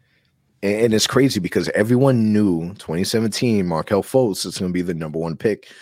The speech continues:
to the point that when, when the Sixers got the pick, they already had, when they brought Mar-, Markelle Fultz in,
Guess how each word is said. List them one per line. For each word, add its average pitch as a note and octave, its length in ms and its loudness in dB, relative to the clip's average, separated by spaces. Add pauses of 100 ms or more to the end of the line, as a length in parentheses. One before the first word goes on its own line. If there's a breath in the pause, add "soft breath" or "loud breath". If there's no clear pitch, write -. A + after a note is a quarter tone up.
(200 loud breath)
to C3 120 0
the G#2+ 80 0
point E3+ 340 0
that B2 200 2
when, G#2+ 480 0
when A2+ 260 0
the G2 80 -2
Sixers D3 440 0
got G#2+ 360 0
the G2+ 100 0
pick, F2 360 -4 (800)
they B2+ 180 -2
already F3 280 2
had, D3 260 2
when A#2 180 0
they C3+ 100 0
brought B2+ 300 0
Mar-, A2+ 140 -8 (180)
Markelle B2 400 0
Fultz B2+ 440 -6
in, B2+ 380 -2